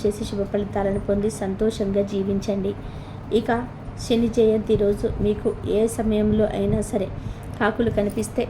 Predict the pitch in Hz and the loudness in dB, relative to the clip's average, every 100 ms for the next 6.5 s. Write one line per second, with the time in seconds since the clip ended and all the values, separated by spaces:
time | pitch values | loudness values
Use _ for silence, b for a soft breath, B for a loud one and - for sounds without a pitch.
0 | 175 190 202 214 196 - - 185 - 196 | 0 2 4 2 0 -4 -4 -4 -2 0
1 | 202 196 214 269 - - - 208 - 202 | 2 2 2 -2 -6 -4 -2 -2 -2 -2
2 | 202 220 - 202 202 196 190 B B B | -2 -4 -2 -2 0 0 -2 B B B
3 | - 220 226 233 226 233 - 214 220 226 | -2 4 4 4 2 0 -2 0 4 4
4 | - 214 208 254 226 202 202 214 - - | 4 2 2 2 4 4 4 2 0 0
5 | 208 214 214 196 202 208 208 202 202 196 | 2 2 2 2 4 4 4 4 2 0
6 | 262 - 208 214 233 | -2 2 2 2 -2